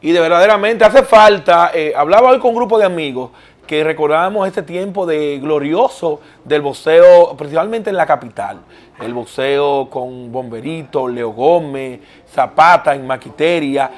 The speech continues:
Eh, qu-, quiera que vuelva este deporte a tener los frutos, eh, el deporte de la nariz chata, el boxeo. Ahí está Fortuna otra vez, ahí vemos el combate, encima todo el tiempo de, contra Hernández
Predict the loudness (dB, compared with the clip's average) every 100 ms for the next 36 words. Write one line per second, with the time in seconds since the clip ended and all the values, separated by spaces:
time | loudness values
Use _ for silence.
0 | -20 -20 -20 -20 -20 _ -4 0 2 2
1 | 0 -4 -6 2 4 4 4 -2 -2 -4
2 | -4 0 2 2 -2 -6 -8 _ _ -20
3 | _ -8 -4 -2 -2 -4 -4 -4 -2 -6
4 | -8 _ _ _ -12 -8 -8 -8 -12 -14
5 | -18 _ _ _ -16 -16 -8 -8 -4 -4
6 | -2 -4 -6 -6 2 4 4 0 -4 -8
7 | -6 -2 0 0 0 -2 -2 -4 -6 -4
8 | -2 0 -2 -8 -8 -4 0 0 0 -4
9 | -6 0 2 2 0 -6 -8 _ _ _
10 | _ _ -16 -14 -4 -2 2 0 0 0
11 | -2 -4 -4 -2 0 2 4 2 -4 -8
12 | -20 -20 _ _ _ _ _ -8 -4 0
13 | 0 -2 -4 -4 -6